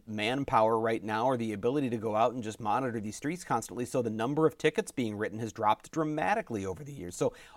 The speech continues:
all of these things happen in concert and in combination. But,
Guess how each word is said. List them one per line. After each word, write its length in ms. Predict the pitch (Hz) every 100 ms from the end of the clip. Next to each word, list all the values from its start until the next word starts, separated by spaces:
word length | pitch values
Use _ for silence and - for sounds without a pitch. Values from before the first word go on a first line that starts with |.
| -
all 240 | 175 226
of 80 | 240
these 180 | 156 135
things 220 | 135 117
happen 420 | - 104 - 101 90 - - _
in 160 | 117
concert 460 | 110 131 127 127 120 123
and 100 | 110
in 80 |
combination. 600 | 104 113 104 107 113 110
But, 180 | 98 107